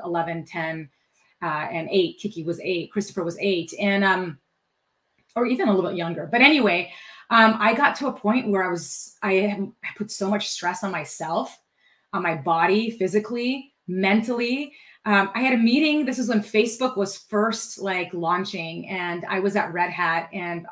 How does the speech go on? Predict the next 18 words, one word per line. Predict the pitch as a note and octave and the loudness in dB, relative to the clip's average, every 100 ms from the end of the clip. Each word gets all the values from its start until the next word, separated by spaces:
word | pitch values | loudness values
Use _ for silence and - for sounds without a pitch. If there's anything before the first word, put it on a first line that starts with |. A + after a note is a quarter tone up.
| - | -6
our | F#3 | -6
C | - G3+ F3+ | -4 -6 -4
E | F3 | -2
O | E3+ E3+ E3 | 0 -2 -2
and, | E3+ E3 E3+ - _ _ _ F3+ | -4 -6 -6 -12 _ _ _ -4
um, | E3 D#3+ | -4 -2
Facebook | G#3 G#3 F#3 - | 0 0 -2 -6
C | E3+ F3 | -6 -4
E | |
O | E3 | -2
had | E3 | -4
a | E3+ | -2
meeting, | F#3 F3 E3+ | -4 -2 -2
and | |
I | E3 | -2
was | E3 | -2
there | D#3+ F3 | -2 -2
to, | E3+ | -4